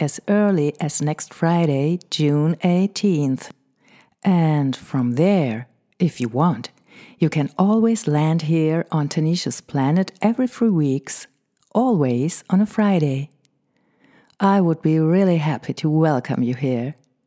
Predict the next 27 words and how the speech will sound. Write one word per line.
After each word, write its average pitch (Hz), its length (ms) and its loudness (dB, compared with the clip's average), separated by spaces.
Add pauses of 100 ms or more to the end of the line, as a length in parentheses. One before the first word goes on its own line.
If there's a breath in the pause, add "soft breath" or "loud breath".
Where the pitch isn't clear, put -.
(1200 loud breath)
And 214 300 4
I'd 214 240 0
be 185 100 2
lying 165 600 0
if 151 200 -2
I'd 139 200 -4
said 147 520 -2 (160)
I 160 140 0
don't 190 320 2
care 139 460 -2
if - 160 -12
you 135 60 -4
subscribe - 720 -4
to 139 100 -4
my 123 120 -2
podcast - 600 -6
or 151 40 0
not, 147 460 0 (600 loud breath)
because 165 420 0
I 143 80 2
would 127 220 -2
be 117 180 0
very 147 500 0
happy 147 460 -2
if - 220 -4
you 131 80 0
do, 170 420 2